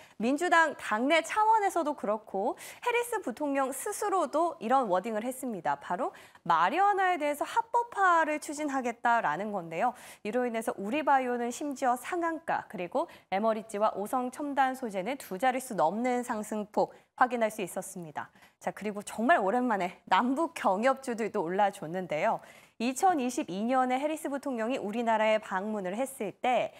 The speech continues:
당시 디엠지에 가서 평화로운 한반도를 추구하겠다라고 발언을 한 게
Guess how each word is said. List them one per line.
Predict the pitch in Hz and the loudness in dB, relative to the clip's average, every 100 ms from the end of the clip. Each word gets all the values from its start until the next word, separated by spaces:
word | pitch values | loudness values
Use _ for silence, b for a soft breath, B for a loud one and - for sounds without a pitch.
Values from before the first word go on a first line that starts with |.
| B B | B B
당시 | 202 196 - 415 | -10 -6 -4 -4
디엠지에 | - 214 285 427 453 381 370 | -4 -2 0 0 0 0 0
가서 | 262 214 190 170 - B B B - | -2 -4 -2 -2 -2 B B B -8
평화로운 | - 494 587 587 523 494 480 | -4 0 2 4 4 2 0
한반도를 | 427 403 403 403 392 339 320 359 427 | -4 -2 2 2 2 -2 -4 -2 -4
추구하겠다라고 | - 392 339 370 359 330 339 _ 277 277 277 - 165 277 | -6 -6 0 2 2 0 -4 _ 4 8 6 6 2 2
발언을 | 277 - 190 269 294 | -2 2 4 4 2
한 | 277 262 | 0 2
게 | 269 | 0